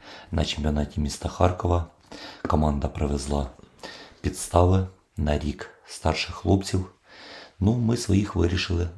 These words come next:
занести в базу. Так, вводимо сайт уаф. Е, так, клуб уаф юа.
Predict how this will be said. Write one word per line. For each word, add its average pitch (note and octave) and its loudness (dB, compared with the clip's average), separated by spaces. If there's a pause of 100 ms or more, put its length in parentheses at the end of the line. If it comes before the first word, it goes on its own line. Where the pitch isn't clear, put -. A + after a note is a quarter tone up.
занести D#2 -2 (220)
в C2+ -6
базу. C#2 -2 (760)
Так, - 2 (100)
вводимо F#2 4 (100)
сайт - -2 (500)
уаф. F2 4 (2000)
Е, C#2 -2 (420)
так, - -4
клуб F#2+ 2
уаф E2 2 (280)
юа. C#2+ 6